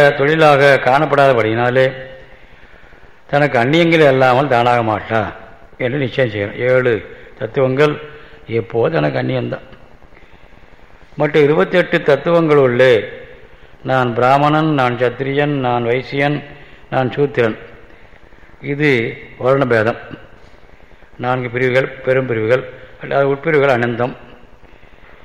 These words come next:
அதன் பிறகு இது வந்து பிறப்பாலே நிர்ணயிக்கப்படுகிறது. இப்போது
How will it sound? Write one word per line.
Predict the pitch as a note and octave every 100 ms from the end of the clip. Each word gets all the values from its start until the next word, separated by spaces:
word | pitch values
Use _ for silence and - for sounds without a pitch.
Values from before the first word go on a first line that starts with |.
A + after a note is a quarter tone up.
| - - - -
அதன் | C#3+ D3+
பிறகு | D3 D3+ D3 D3 C#3 C#3
இது | D3 D#3
வந்து | D#3 D3+
பிறப்பாலே | C3 C#3 D3 D3 D3 C#3 - C3+
நிர்ணயிக்கப்படுகிறது. | C3+ C#3+ C3 A#2+ A#2 A2 A2+ C#3 - - - - - - - - - - - - - - - - - F3
இப்போது | D#3 D#3+ D#3